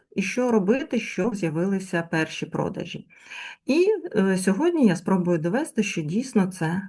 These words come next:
можливо. Я думаю, історію казки всі добре пам'ятають. Е, було три брати, які у спадок від, е, батька отримали, е, відповідно, старший отримав млин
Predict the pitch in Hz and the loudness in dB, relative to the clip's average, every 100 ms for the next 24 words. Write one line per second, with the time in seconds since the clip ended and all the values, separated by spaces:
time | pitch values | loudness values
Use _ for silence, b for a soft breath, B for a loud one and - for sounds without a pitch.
0 | - 180 175 151 139 - - _ _ _ | 0 0 0 -4 -10 -10 -16 _ _ _
1 | _ B B B B B - 294 359 302 | _ B B B B B 4 6 6 6
2 | 220 - - 196 190 190 190 370 - - | 6 4 2 2 4 2 2 -2 0 0
3 | 208 - 233 285 208 185 196 190 170 160 | 0 2 2 4 4 2 2 0 0 -2
4 | 151 147 135 135 147 _ B B B B | -4 -4 -4 -8 -14 _ B B B B
5 | B _ _ _ _ _ - 180 170 170 | B _ _ _ _ _ -2 0 2 4
6 | 240 320 233 170 156 160 320 370 381 233 | 4 4 4 2 2 -2 2 2 4 2
7 | 214 254 311 220 196 - 202 196 180 170 | 2 0 4 2 0 2 2 4 0 -2
8 | 175 170 180 170 165 170 165 160 165 160 | -4 0 2 2 0 0 0 -2 -4 -6
9 | B B B B - 190 294 - 294 247 | B B B B -2 4 4 4 0 2
10 | 196 196 202 208 208 190 180 175 165 165 | 0 2 4 6 8 6 4 2 0 -2
11 | 160 156 B B B B - 165 170 175 | -4 -6 B B B B -4 -2 0 -2
12 | - 180 170 180 165 151 - 165 151 - | 2 2 4 4 2 -2 0 0 0 -4
13 | - 151 147 156 147 - 180 220 339 403 | -6 -6 -4 -2 -2 -2 4 4 4 0